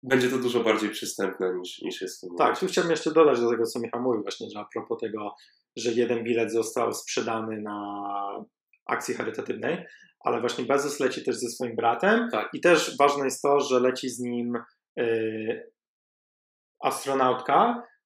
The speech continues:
Speaker 2: która chciała bardzo polecieć i została wybrana przez nasa jako, y, astronautka, ale nie mogła tego zrobić, ponieważ wtedy byli wysyłani tylko mężczyźni w kosmos, tak? I to jest też właśnie robi ten nam dobry P R, P R. Ale co jeszcze tutaj bym dodał,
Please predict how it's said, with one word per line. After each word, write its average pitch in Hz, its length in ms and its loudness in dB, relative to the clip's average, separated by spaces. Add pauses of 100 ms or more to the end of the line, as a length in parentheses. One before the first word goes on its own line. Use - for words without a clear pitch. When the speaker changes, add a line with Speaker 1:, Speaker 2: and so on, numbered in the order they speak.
(120)
Speaker 2:
która 123 540 2
chciała 143 360 6
bardzo 120 320 2
polecieć 120 540 -2
i - 40 -8
została 160 360 6
wybrana 131 340 6
przez 123 200 -4
nasa 123 260 -2
jako, 117 400 -2 (380)
y, 117 200 0
astronautka, 135 600 2
ale 147 120 6
nie 143 100 4
mogła 156 220 6
tego 147 160 2
zrobić, 156 300 4
ponieważ 139 360 -2
wtedy 131 360 0
byli 123 180 0
wysyłani 113 480 -6
tylko 113 200 -8
mężczyźni 110 460 -6
w - 20 -20
kosmos, - 380 -16
tak? 165 360 0 (300)
I 127 80 -6
to 151 80 10
jest 151 160 8
też - 260 2 (120)
właśnie 127 260 -2
robi 127 220 0
ten 120 380 -4 (360)
nam 113 240 -4
dobry 117 240 2
P 123 220 -2
R, - 160 -4 (220)
P 117 140 2
R. - 200 -4
Ale 147 160 8
co 202 140 4
jeszcze 185 240 4
tutaj 156 240 2
bym 143 160 -2
dodał, 135 280 8